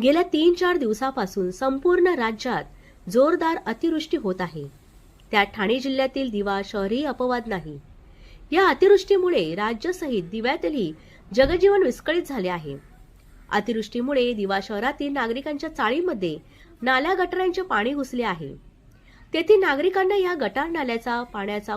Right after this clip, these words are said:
खूप त्रास होत आहे. तो त्रास नागरिकांना होऊ नये म्हणून शिवसेना दिवा शहर प्रमुख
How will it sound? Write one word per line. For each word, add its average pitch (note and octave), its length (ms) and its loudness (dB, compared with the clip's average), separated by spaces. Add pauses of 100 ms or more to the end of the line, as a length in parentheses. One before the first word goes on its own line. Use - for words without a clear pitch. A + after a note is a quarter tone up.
खूप D#4+ 240 -6 (100)
त्रास B3 280 0
होत A3 160 -4
आहे. D3+ 280 -8 (680)
तो A3+ 120 4
त्रास G#3+ 380 -2
नागरिकांना A#3+ 480 -4
होऊ G#3+ 220 -2
नये C4 160 2
म्हणून B3+ 380 -2 (440)
शिवसेना F#4 580 0
दिवा G3 380 -2
शहर C4 300 -6
प्रमुख C#4+ 360 -4